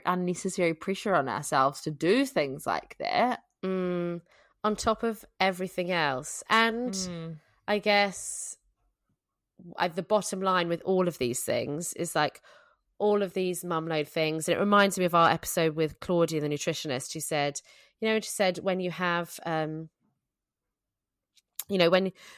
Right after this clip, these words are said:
Speaker 2: you don't have enough food in the house, it's the mum who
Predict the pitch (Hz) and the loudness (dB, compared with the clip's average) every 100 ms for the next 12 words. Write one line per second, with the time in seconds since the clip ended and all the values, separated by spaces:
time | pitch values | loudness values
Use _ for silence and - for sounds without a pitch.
0 | - _ _ - 190 185 175 175 170 - | -20 _ _ -10 2 4 4 2 0 0
1 | 175 160 151 151 160 139 - - - 151 | 0 0 -2 0 0 0 -4 -8 -6 0
2 | 160 135 127 139 _ _ - 156 147 | 2 2 0 -8 _ _ -6 -2 0